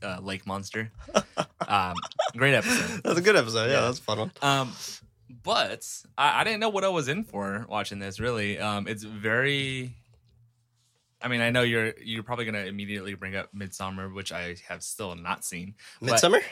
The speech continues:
Speaker 1: Yeah. Um, the reason being is because I was very thrown off about how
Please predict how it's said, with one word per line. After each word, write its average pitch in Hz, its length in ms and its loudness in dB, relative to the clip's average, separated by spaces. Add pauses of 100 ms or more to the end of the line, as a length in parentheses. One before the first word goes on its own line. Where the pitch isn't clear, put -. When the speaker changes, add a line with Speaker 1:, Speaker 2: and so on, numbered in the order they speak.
(160)
Speaker 1:
Yeah. 104 220 2 (260)
Um, 107 300 4 (360)
the 127 100 -4
reason 127 220 0
being 127 180 0
is 107 160 -6
because 107 380 -2
I 117 140 6
was 113 280 0
very 107 260 0
thrown 113 200 -4
off 117 180 -2
about 101 180 -2
how 120 380 -2